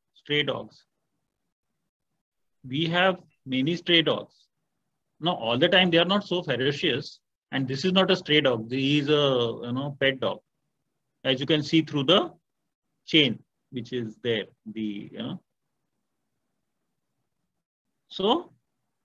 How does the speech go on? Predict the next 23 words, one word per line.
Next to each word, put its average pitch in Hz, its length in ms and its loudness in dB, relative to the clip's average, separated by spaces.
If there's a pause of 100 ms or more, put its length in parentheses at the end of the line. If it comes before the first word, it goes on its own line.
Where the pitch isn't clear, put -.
(420)
let 175 160 2
us 277 140 -2
see 196 240 0
what 156 240 0
is 170 140 -4
the 175 100 -4
whole, 139 420 0 (1080)
uh, 127 180 -4
process 151 420 0
all 131 220 4
about. 101 320 -8 (100)
You 170 140 0
saw 196 260 4
the 220 140 4
dog 214 340 4 (960)
and 147 440 2 (1000)
there 180 160 4
is 202 80 2
a 226 80 2
stimulus, 220 600 6
you 214 80 -2
saw 208 240 4
something. 220 520 0